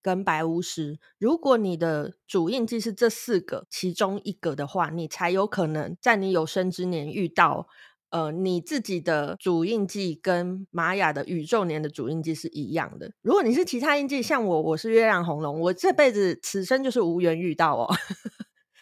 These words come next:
对，所以其实只有五分之一的人可以遇到这样子的事情。哦，我记得我那时候发现的时候，我就在画嘛，然后我一直有印象，接下来就是去年的时候，我就想说，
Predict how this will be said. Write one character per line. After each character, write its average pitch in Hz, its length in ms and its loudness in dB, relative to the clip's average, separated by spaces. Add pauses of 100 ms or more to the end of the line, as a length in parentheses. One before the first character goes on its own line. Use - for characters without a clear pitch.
(180)
对， 175 200 -2
所 247 140 2
以 285 180 2
其 - 120 -2
实 330 140 2
只 214 100 -4
有 220 80 4
五 202 160 2
分 208 220 2
之 226 100 -4
一 226 60 -4
的 190 120 2
人 160 180 0
可 175 160 -2
以 156 100 -2
遇 160 100 2
到 156 220 2
这 156 220 2
样 147 200 0
子 - 160 -18
的 - 320 -6
事 190 300 -4
情。 - 240 -14 (680)
哦， 285 100 4
我 220 160 4
记 349 180 0
得 285 80 6
我 190 120 4
那 226 160 4
时 226 100 2
候 202 80 6
发 208 220 4
现 214 180 4
的 175 80 -2
时 165 80 -2
候， 170 480 2
我 180 100 2
就 180 80 0 (160)
在 254 160 2
画 208 280 4
嘛， 151 140 -4
然 165 120 0
后 247 60 4
我 202 100 4
一 202 40 -2
直 180 120 -4
有 147 160 0
印 180 220 -2
象， 175 420 -2
接 220 180 4
下 220 200 0
来 160 100 0
就 190 160 -2
是 190 100 2
去 190 160 -6
年 156 140 -4
的 147 80 -8
时 135 100 -8
候， 143 200 -2
我 151 120 -4
就 202 160 -2
想 160 200 -6
说， 170 200 0